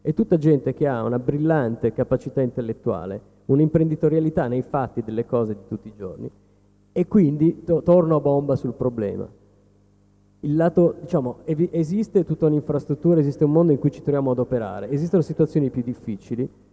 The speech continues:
però da un certo punto di vista nessuno par-, i blocchi di partenza sono segnati e sono in questo momento uguali per tutti. La rete è lì, il computer è lì,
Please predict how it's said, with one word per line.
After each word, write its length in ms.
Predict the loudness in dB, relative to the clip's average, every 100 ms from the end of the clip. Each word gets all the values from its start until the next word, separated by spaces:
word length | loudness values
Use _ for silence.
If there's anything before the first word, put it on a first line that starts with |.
| _ _ _
però 380 | 4 6 4 2
da 80 | 0
un 80 | 2
certo 240 | 2 2
punto 240 | 2 2
di 120 | 0 0
vista 460 | 0 0 0 -2 -4
nessuno 440 | 0 2 4 4 4
par-, 280 | 4 0 -2
i 80 | 2
blocchi 300 | 4 4 2
di 100 | 0
partenza 420 | 0 2 2 2
sono 140 | 2
segnati 400 | 2 2 2 2
e 60 | 0
sono 200 | 2 2
in 60 |
questo 240 | 2 2 4
momento 280 | 4 4 4
uguali 240 | 4 2
per 160 | 0 -2
tutti. 280 | -2 -2
La 120 | -2 0
rete 280 | 2 4
è 80 | 2
lì, 280 | 2 -2 -10 -14 -20 -20 _ _ _ _ _
il 140 | -8
computer 540 | -2 -2 -2 -2 0 2
è 100 | 2
lì, 220 | -2 -4